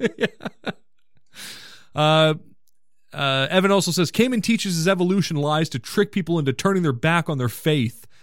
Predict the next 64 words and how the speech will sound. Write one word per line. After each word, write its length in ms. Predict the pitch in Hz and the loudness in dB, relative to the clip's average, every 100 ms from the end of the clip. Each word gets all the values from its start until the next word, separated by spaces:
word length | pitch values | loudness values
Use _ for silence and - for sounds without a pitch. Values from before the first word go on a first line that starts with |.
| _ - | _ -2
You 80 | |
can't 280 | - 220 233 | 0 0 0
just 200 | 226 - | -2 -4
add 300 | 175 196 190 | 0 2 2
Jesus 340 | 156 196 185 - | 0 0 -2 -2
to 120 | 180 | -2
your 120 | 160 | 0
life. 280 | 160 170 165 - - | 2 0 -2 -12 -6
You 60 | |
have 80 | 160 | -4
to 60 | 143 | -4
submit 520 | - 123 135 185 185 | -2 -2 2 2 2
your 180 | 170 185 | 0 0
life 240 | 180 170 - | 2 0 0
to 120 | 131 | 0
him." 280 | 123 160 113 | 2 0 0
He 40 | |
says 200 | 104 139 | -2 -2
this 120 | 139 | -2
all 120 | 143 127 | -2 -2
to 80 | |
Rachel. 640 | 120 120 117 120 160 139 - - | -2 0 -2 -4 -4 -4 -6 -20
<laughs> 120 | - | -18
And 100 | - | -4
Rachel 300 | 147 156 160 | 4 4 4
goes, 400 | 151 151 147 139 - - - - _ - | 2 4 4 0 -6 -20 -20 -20 _ -6
"Oh, 160 | 160 104 | -6 -6
damn. 420 | 139 170 98 104 | -6 -4 -6 -6
Yeah, 140 | 151 143 | -4 -4
I 40 | |
never 220 | 139 147 | -4 -4
even 180 | 139 120 | -6 -6
thought 240 | 131 190 | -6 -4
about 320 | 180 101 101 - | -4 -6 -14 -14
that." 300 | 76 104 - - - _ | -14 -14 -16 -20 -20 _
So 120 | - | -10
she 80 | 113 | -4
goes 180 | 131 170 | 0 2
back 180 | 175 165 | 2 2
to 80 | 170 | 2
her 80 | 139 | 2
dorm 380 | 143 156 143 | 2 2 2
room 300 | 120 117 120 - - | 0 0 -2 -4 -10
and 180 | - - | -10 0
busts 300 | 147 151 170 | 2 2 2
out 100 | 151 | 2
her 100 | 147 | 2
Bible. 560 | 156 151 139 120 123 - | 2 2 4 2 0 -2
<laughs> 0 | - - - | -10 -20 -6
But 240 | 147 117 - | 0 0 2
sorry, 500 | 202 196 160 165 - | 4 6 6 4 0
that 180 | 175 185 | -2 2
fifty 240 | 180 - | 2 2
dollar 220 | 156 160 | 2 4
bill 240 | 156 170 196 | 4 2 2
is 100 | 180 | 2
gone, 440 | 185 170 135 135 | 2 2 2 4
baby. 240 | 143 151 165 | 4 6 4
You 120 | 190 | 2
missed 260 | 196 196 - | 2 2 2
out 160 | 175 | 2
on 160 | 165 160 | 2 0
that 220 | 175 170 | 0 -2
ride. 560 | 123 117 120 139 151 | -4 -6 -4 -4 -4